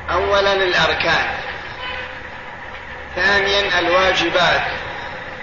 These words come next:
ثالثًا السنن. هذه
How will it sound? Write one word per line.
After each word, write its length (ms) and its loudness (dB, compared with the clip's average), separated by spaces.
ثالثًا 840 2
السنن. 800 0
هذه 720 2